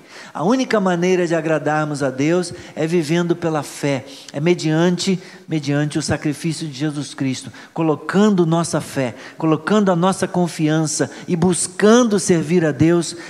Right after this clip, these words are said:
diariamente, tendo como exemplo, tendo como modelo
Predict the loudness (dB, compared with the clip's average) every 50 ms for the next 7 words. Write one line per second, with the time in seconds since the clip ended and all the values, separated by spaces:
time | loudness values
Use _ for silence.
0 | -18 -20 -18 -16 -10 -4 0 2 4 4 6 6 6 6 6 6 6 4 4 2
1 | 4 4 4 4 4 2 0 -2 -4 -8 -12 -12 -12 -14 -14 -18 -20 _ _ _
2 | _ _ _ _ -20 _ _ -6 -4 -2 -2 -2 0 0 0 0 0 0 0 0
3 | 0 2 2 2 2 0 -2 -4 -4 -4 -4 -2 -2 -2 -2 -4 -4 -4 -4 -4
4 | -4 -4 -2 -2 -2 -2 0 0 0 0 -2 -4